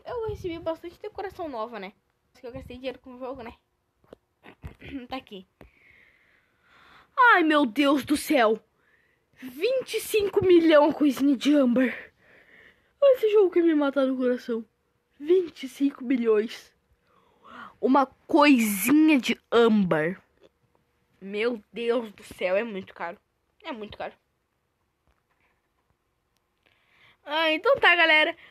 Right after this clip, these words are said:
O vídeo é ficando por aqui. Espero que vocês tenham gostado. Vou fechar aqui o olho do,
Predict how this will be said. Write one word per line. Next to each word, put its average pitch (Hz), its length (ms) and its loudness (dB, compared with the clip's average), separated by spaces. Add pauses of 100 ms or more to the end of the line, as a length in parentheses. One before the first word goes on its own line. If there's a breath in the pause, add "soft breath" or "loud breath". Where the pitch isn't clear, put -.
(180 soft breath)
O 294 160 -4
vídeo 302 240 -4
é 320 40 -4
ficando 285 280 -8
por 285 120 -8
aqui. 247 300 -8
Espero 262 340 -4
que - 100 -20
vocês 277 140 -12
tenham 269 160 -4
gostado. 240 400 -8
Vou 269 120 -8
fechar 277 260 -16
aqui - 180 -18
o 214 40 -12
olho 220 260 -8
do, 190 380 -12